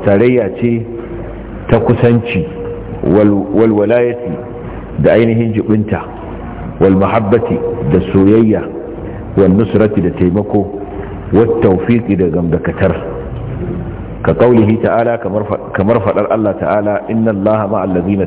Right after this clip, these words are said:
اتقوا والذين هم محسنون." Lalle Allah yana tare da masu tsoronsa, masu takawa, kuma yana tare da masu kyautatawa. "والله مع الصابرين." Da fadarsa, Allah yana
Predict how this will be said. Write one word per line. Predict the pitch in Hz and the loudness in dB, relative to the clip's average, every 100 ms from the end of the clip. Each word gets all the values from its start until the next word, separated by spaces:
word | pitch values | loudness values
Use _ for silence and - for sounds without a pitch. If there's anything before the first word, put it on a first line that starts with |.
| - | 0
اتقوا | 101 107 98 92 - - | 0 2 2 0 -4 0
والذين | 107 98 90 92 | 2 2 2 0
هم | 87 90 95 | 0 0 -2
محسنون." | - - 87 85 - - - - - - - - | -2 -2 0 0 -4 -10 -10 -10 -10 -12 -12 -2
Lalle | 95 110 107 | 2 4 4
Allah | 117 113 | 2 0
yana | 113 98 | 0 -2
tare | 98 98 | 0 0
da | 110 | 0
masu | 98 85 87 - - | 0 -2 -2 -4 0
tsoronsa, | 95 92 95 98 95 - | 2 4 2 0 -2 0
masu | 90 90 104 | -2 -2 0
takawa, | - - 95 120 110 | 0 2 4 2 0
kuma | 104 110 | -2 0
yana | 104 | 0
tare | 90 90 98 | 0 0 0
da | 85 | 0
masu | 82 - | -2 -2
kyautatawa. | 101 95 82 90 80 76 - - 58 - 57 55 53 - - - - - - - - - | 0 2 0 0 0 0 -6 -10 -12 -10 -8 -8 -8 -12 -14 -14 -14 -14 -14 -14 -12 0
"والله | 85 92 92 113 120 110 101 | 4 4 4 4 4 2 0
مع | 90 | 0
الصابرين." | 90 - 104 95 95 107 82 - | -4 -2 -2 0 0 0 -2 -4
Da | 85 | -4
fadarsa, | 90 - 117 - - | -2 0 0 2 0
Allah | 110 107 | 2 0
yana | 104 | -2